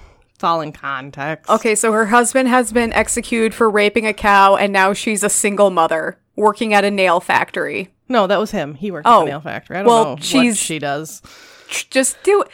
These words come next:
Speaker 1: Yeah.
Speaker 2: she's just doing her best, trying to have it all,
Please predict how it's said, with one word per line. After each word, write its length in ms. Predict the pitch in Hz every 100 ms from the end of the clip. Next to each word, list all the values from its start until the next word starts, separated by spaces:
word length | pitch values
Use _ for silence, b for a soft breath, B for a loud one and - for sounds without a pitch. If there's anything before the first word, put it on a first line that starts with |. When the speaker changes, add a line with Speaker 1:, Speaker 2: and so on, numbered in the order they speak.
| B
Speaker 1:
Yeah. 180 | 262 294
Speaker 2:
she's 200 | 330 -
just 240 | 294 -
doing 240 | 320 320 302
her 100 | 277
best, 340 | 254 269 -
trying 260 | - 254 254
to 80 |
have 200 | 247 247
it 80 | 233
all, 440 | 220 208 214 226